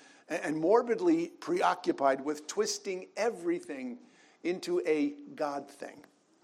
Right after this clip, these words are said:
I pointed out to him that we had had many discussions. We had talked about sports and politics, music and culture,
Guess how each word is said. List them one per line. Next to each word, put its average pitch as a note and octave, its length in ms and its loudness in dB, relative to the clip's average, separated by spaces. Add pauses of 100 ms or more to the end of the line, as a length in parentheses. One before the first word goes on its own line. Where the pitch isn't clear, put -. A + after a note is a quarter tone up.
(1400)
I F#3+ 60 8
pointed A3+ 280 8
out G#3 180 10
to G3+ 60 4
him E3+ 100 4
that E3+ 120 10
we E3+ 100 10
had D#3+ 140 10
had D3+ 200 4
many D#3 520 0
discussions. F#3 580 0
We C#3+ 120 -2
had C3 120 -6
talked D3+ 240 8
about - 240 -4
sports - 540 4
and - 120 -14
politics, D#3 580 -2
music D3+ 400 -6
and C#3+ 120 -12
culture, E3+ 520 0